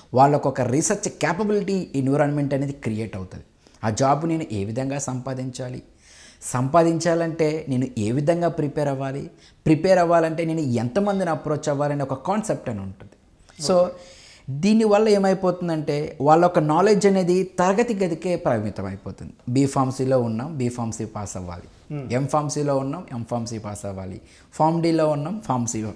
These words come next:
Speaker 1: ఫార్మ్ డీ పాస్ అవ్వాలి.
Speaker 2: Hmm.
Speaker 1: So సబ్జెక్ట్ వరకే ఉంటుంది. మీరు ఒక్కసారి బయటకు వచ్చి చూడండి, ఆ సబ్జెక్ట్ మేము ఎక్కడ ఇంప్లిమెంట్ చెయ్యం.
Speaker 2: Hmm.
Speaker 1: ఫార్మాస్యూటిక్స్ ఉందనుకోండి, అది ఎప్పుడో టెన్ ఇయర్స్, ఫిఫ్టీన్ ఇయర్స్ బ్యాక్ తయారు చేసినటువంటి,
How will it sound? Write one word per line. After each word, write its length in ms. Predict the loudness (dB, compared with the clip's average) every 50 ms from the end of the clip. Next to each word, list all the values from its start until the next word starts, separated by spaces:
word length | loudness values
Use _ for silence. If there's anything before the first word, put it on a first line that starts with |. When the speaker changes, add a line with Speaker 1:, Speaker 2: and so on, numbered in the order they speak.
| -6 -2
Speaker 1:
ఫార్మ్ 240 | 0 0 0 0 0
డీ 80 | -2
పాస్ 260 | -2 -4 -4 -4 -4
అవ్వాలి. 280 | -6 -8 -8 -8 -10 -12
Speaker 2:
Hmm. 500 | -14 -18 _ -20 -20 -18 -18 -12 2 6
Speaker 1:
So 320 | 6 6 6 2 -4 -6
సబ్జెక్ట్ 460 | -2 2 2 4 4 6 4 4 4 4
వరకే 280 | 4 4 4 4 4
ఉంటుంది. 440 | 4 4 2 0 -2 -4 -4 -6 -10 -14 -20 _ _ -2
మీరు 180 | 0 2 2 2
ఒక్కసారి 340 | 0 -2 -2 -2 -2 0 0
బయటకు 360 | -2 -2 -2 -2 -4 -6 -6
వచ్చి 120 | -8 -8 -8 -6
చూడండి, 320 | -6 -4 -4 -4 -6 -8 -10 -14 -20 -20 -14 -8 -6
ఆ 60 | -2
సబ్జెక్ట్ 500 | 2 2 2 4 4 4 2 2 2 0
మేము 180 | -2 0 0 -2
ఎక్కడ 200 | -2 -2 -2 0
ఇంప్లిమెంట్ 540 | 0 0 -2 -4 -4 -4 -4 -6 -6 -6 -6
చెయ్యం. 180 | -4 -4 -6 -6 -10 -20 _ _ _ _ _ -16
Speaker 2:
Hmm. 480 | -14 -14 -14 -14 -16 -18 _ _ -20 -20 _ -20 -20 -20 -20 _ 0
Speaker 1:
ఫార్మాస్యూటిక్స్ 680 | 2 4 4 4 2 0 -2 -4 -4 -4 -4 -4 -4 -4
ఉందనుకోండి, 720 | -4 -2 -2 -2 -4 -4 -4 -4 -4 -4 -4 -6 -8 -12 -16 _ _ _ _ _ -12
అది 120 | -12 -10
ఎప్పుడో 220 | -10 -8 -8 -6 -4
టెన్ 240 | -4 -4 -2 -2 -2
ఇయర్స్, 180 | -4 -4 -4
ఫిఫ్టీన్ 320 | -6 -10 -8 -8 -8 -8 -6
ఇయర్స్ 220 | -8 -8 -6 -4
బ్యాక్ 300 | -2 -2 -2 -4 -4 -4
తయారు 280 | -2 -2 -2 -2 -4 -6
చేసినటువంటి, 640 | -8 -6 -6 -6 -6 -4 -6 -6 -6 -8 -8 -10